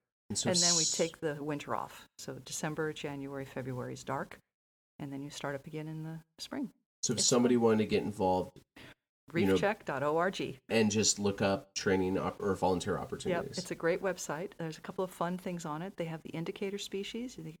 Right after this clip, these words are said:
Speaker 2: can show you the twenty-seven fish you get to learn, the thirty-two invertebrates, the seven species of seaweed. There's some really cool videos on there. And there's something called the Near Shore Ecosystem Database, ned.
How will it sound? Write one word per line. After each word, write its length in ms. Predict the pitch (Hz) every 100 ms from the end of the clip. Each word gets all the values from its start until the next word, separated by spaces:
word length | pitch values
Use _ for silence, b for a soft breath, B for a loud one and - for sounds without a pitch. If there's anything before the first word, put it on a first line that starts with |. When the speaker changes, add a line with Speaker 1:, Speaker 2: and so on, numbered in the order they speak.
| -
Speaker 2:
can 60 |
show 220 | 160 -
you 180 | 185 190
the 100 | 160
twenty-seven 640 | 151 - 165 165 160 160 156
fish 300 | 165 165 -
you 60 |
get 140 | 160 156
to 120 | 160
learn, 360 | 160 156 156
the 140 | 135 120 -
thirty-two 480 | 156 151 160 - 147
invertebrates, 600 | 139 143 139 143 135 -
the 120 | -
seven 300 | - - 143 139
species 420 | - 135 - 139
of 80 | 131
seaweed. 500 | - 131 127 127 131 B B B B -
There's 140 | 151
some 100 | -
really 160 | 147 156
cool 200 | - 143
videos 440 | 143 147 160 156
on 180 | 156 151
there. 220 | 147 147 151 B - _
And 100 | 156
there's 120 | 151
something 240 | - 214 294
called 260 | - 208 185
the 100 | 151
Near 600 | 147 156 165 185 202 202 -
Shore 540 | - - 170 160 156 160 -
Ecosystem 760 | 165 - 165 - 156 - 147
Database, 720 | 139 131 135 131 101 - - -
ned. 500 | 135 139 143 120 110